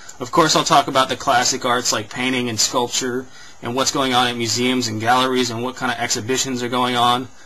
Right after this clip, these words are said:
both in the United States and around the world. I'll be posting links to those kinds of stories. That's all I have for today. Stay tuned next week. I'll be posting another vlog. Also,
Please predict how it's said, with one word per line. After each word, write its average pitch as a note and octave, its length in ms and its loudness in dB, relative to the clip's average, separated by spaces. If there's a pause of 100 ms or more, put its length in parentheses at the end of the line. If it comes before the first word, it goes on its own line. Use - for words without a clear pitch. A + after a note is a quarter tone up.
(140)
both C#3 220 4
in C#3 60 2
the B2+ 40 2
United B2 300 4
States A#2+ 400 2
and A2+ 120 -6
around A#2 220 2
the A#2 80 -2
world. A#2+ 500 0 (460)
I'll A#2+ 180 8
be A#2+ 120 0
posting A#2 500 0
links B2 280 -2
to B2 100 -2
those B2 180 2
kinds A#2+ 260 -2
of G#2 60 0
stories. A#2 560 -2 (600)
That's D#3 180 2
all E3+ 80 10
I E3 80 10
have E3 180 4
for E3 80 -2
today. D3+ 320 4
Stay C#3 260 2
tuned C3+ 300 0
next D3 300 0
week. D3 360 -2
I'll A#2+ 200 2
be A#2 320 -2 (500)
posting C3 340 2
another B2 240 2
vlog. B2+ 440 2 (340)
Also, C#3+ 560 4